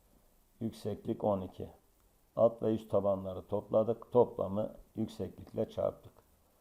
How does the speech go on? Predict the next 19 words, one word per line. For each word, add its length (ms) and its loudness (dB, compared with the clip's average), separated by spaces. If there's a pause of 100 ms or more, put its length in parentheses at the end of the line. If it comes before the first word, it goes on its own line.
(800)
On 160 4
ikiye 340 -2
bölersek 440 -4
burası 420 -2
altı 320 -2
olur. 420 -10 (840)
Elli 380 0
dört, 300 -4 (220)
otuz 440 -4
daha 320 -2 (520)
seksen 560 -4
dört, 180 0
seksen 440 -4
sekiz 500 -10
çarpı 600 -2 (1900)
altı 420 2 (1900)
bölü 380 0
bir 140 2
olur. 280 -6